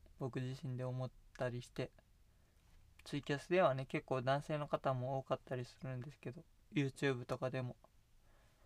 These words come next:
でもラジオとかはね、結構男性の声は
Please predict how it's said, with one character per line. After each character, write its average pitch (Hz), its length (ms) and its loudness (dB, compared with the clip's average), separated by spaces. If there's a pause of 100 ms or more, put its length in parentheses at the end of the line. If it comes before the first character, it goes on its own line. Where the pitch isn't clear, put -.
(1000)
で 147 120 -6
も 117 140 -2
ラ 143 180 6
ジ 156 120 2
オ 160 100 4
と 127 100 -4
か 110 120 -4
は 107 100 -2
ね、 127 160 -2
結 - 240 -4
構 - 280 0 (720)
男 131 220 4
性 143 180 -2
の 139 120 -2
声 139 200 4
は 117 200 2